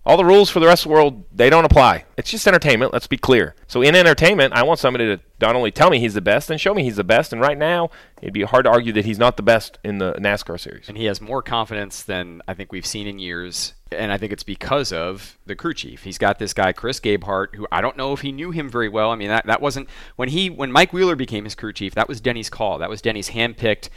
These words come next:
Speaker 2: He said at the time, "This is gonna be the crew chief for the rest of my career." So he had to sort of buy in on Gibbs saying, "We don't think Wheeler's right, despite your relationship. This is your new guy," and it's worked.
Speaker 1: But I think what he needed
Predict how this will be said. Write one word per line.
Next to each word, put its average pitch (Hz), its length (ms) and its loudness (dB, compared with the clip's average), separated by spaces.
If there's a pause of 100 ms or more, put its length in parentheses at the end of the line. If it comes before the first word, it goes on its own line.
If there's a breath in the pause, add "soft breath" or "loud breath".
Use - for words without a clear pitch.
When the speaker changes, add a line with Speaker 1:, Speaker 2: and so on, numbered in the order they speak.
(200 soft breath)
Speaker 2:
He 139 120 -8
said 135 240 0
at 120 100 -2
the 117 60 -12
time, 107 280 -2
"This 104 100 -12
is 110 60 -12
gonna 117 80 -10
be 107 80 -8
the 92 60 -12
crew 135 180 -12
chief 127 180 -10
for 98 100 -18
the 92 120 -10
rest 104 200 -8
of 117 60 -14
my 110 100 -8
career." 101 440 -12
So - 180 -8
he 113 160 -6
had 185 120 0
to 156 100 -6
sort 156 180 -8
of 101 100 -6
buy 127 240 2
in 123 220 -4
on 98 200 -4
Gibbs 113 240 -6
saying, 95 340 -6 (400 soft breath)
"We 101 80 -8
don't 139 140 -4
think 156 160 -4
Wheeler's 160 320 -4
right, 143 280 2 (280 soft breath)
despite 123 320 0
your 143 80 -6
relationship. 127 560 -4
This 147 160 -4
is 139 80 -8
your 147 100 -6
new 139 120 -8
guy," 107 400 2
and 104 280 -6 (120)
it's 143 180 -6
worked. 139 400 -10
Speaker 1:
But 139 100 4
I 160 120 8
think 143 360 4 (140)
what 110 420 0 (600)
he 110 200 -6
needed 92 520 -2